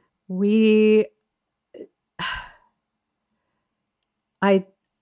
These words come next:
I just, <laughs> I just allowed myself to show up every, every day. You just show up every day and look across at the,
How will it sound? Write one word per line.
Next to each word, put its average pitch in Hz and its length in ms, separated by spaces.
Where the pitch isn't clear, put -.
I 190 100
just, - 540
<laughs> - 60
I 208 120
just 233 360
allowed 190 480
myself 180 460
to 196 160
show 175 340
up 170 260
every, 170 540
every 175 300
day. 180 380
You 170 100
just 175 220
show 180 220
up 180 200
every 170 260
day 165 300
and 165 540
look 175 300
across - 460
at 165 180
the, 175 240